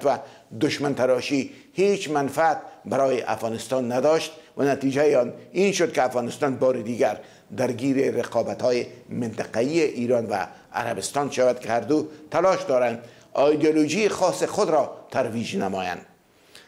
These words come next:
نزدیکی با هند. افغانستان در بیست سال اخیر روابطش را با هند گسترش داده بود و این هم در بخش‌های مختلف همکار و همپیمان افغانستان بود.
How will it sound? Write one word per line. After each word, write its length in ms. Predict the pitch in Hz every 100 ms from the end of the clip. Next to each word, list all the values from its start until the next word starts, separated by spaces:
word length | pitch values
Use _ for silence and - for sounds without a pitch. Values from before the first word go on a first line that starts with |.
| _
نزدیکی 540 | 165 185 185 202 214 226
با 160 | 175
هند. 260 | 139 135 98 - - _ _
افغانستان 680 | 147 165 185 190 185 233 226
در 140 | 196
بیست 320 | 170 151 214 -
سال 200 | 170 160
اخیر 280 | 160 185
روابطش 520 | 160 147 143 160 156 139
را 120 | 131
با 140 | 127
هند 240 | 131 135 - - -
گسترش 420 | 147 151 151 156
داده 260 | - 95 98
بود 300 | 110 110 - -
و 60 |
این 200 | 131 123
هم 240 | 127 151 143 - - _ -
در 140 | - 143
بخش‌های 520 | 156 156 - 208 202
مختلف 540 | 170 147 - 185 185
همکار 400 | 147 143 156 160
و 160 | 156 - - -
همپیمان 760 | 151 151 139 147 156 151 147 120 - - _
افغانستان 640 | 143 135 160 160 - 196 139
بود. 180 | 110